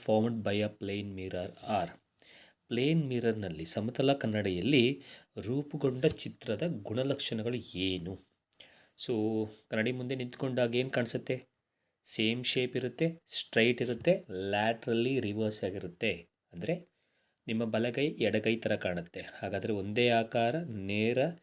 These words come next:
ಮತ್ತು ವರ್ಚುವಲ್. ಹಾಗಾದ್ರೆ ಈ ಒಂದು ಪ್ರಶ್ನೆಗೆ ಮೊದಲನೇ ಆಪ್ಷನ್ ಕರೆಕ್ಟ್ ಆಗಿದೆ ಅನ್ನುವಂಥದ್ದು. ಓಕೆನಾ? So, ಮುಂದಿನ ಪ್ರಶ್ನೆ.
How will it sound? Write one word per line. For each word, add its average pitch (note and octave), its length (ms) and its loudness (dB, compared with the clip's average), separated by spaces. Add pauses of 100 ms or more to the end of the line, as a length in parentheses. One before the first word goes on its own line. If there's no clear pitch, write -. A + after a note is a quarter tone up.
(300)
ಮತ್ತು A#2+ 280 -2
ವರ್ಚುವಲ್. F#2+ 480 0 (300)
ಹಾಗಾದ್ರೆ A2 680 -2 (160)
ಈ D#3+ 120 0
ಒಂದು C3 260 0
ಪ್ರಶ್ನೆಗೆ A#2 680 -2 (120)
ಮೊದಲನೇ A#2 600 -4 (360)
ಆಪ್ಷನ್ C3 340 -2 (200)
ಕರೆಕ್ಟ್ - 360 -8
ಆಗಿದೆ F#2 340 -4
ಅನ್ನುವಂಥದ್ದು. E2 760 -10 (260)
ಓಕೆನಾ? C3+ 420 -6 (800)
So, B2 120 -4
ಮುಂದಿನ B2 320 -2
ಪ್ರಶ್ನೆ. B2 360 -2